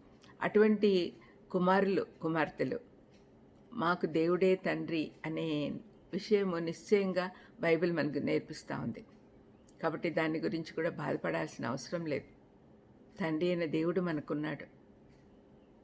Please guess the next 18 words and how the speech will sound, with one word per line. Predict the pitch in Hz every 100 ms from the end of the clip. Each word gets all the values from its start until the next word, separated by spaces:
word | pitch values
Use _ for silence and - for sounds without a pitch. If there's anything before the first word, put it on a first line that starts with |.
| -
తండ్రులకు | 165 175 185 185
మించిన | 170 170 175 185
తండ్రి, | 190 165 151 - - - - - - - - - - 185
పరమ | 156 175
తండ్రి, | 180 180 170 151 123 - - - - -
మన | 160 160
తండ్రి, | 160 156 151 156 143
మనందరి | 143 156 151 156 165
తండ్రి | - 165 151 160
మనతో | 151 143 165
ఉన్నాడు | 151 151 156
కాబట్టి | 147 147 139 - 165 - - - 175
ఏ | 180 190
విషయానికి | 190 185 190 160 156
భయపడిన | 151 131 - 156 147
అవసరం | 139 - 156 147
లేదు. | 107 - - - - - - - - - -
ఆమ్, | 147 - - -